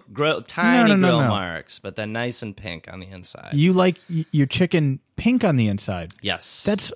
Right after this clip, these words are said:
Speaker 2: that's really unhealthy.
Speaker 1: It's the best way to do it. You gotta get your proteins. That way you don't need to spend money on cooking.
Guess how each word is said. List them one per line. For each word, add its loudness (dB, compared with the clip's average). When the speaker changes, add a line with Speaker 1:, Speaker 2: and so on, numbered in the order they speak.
Speaker 2:
that's -4
really 4
unhealthy. 0
Speaker 1:
It's -4
the -8
best -2
way 0
to -4
do 0
it. -4
You -10
gotta -2
get -6
your -12
proteins. -4
That 0
way 0
you -2
don't -2
need -8
to -12
spend -6
money -4
on -8
cooking. -4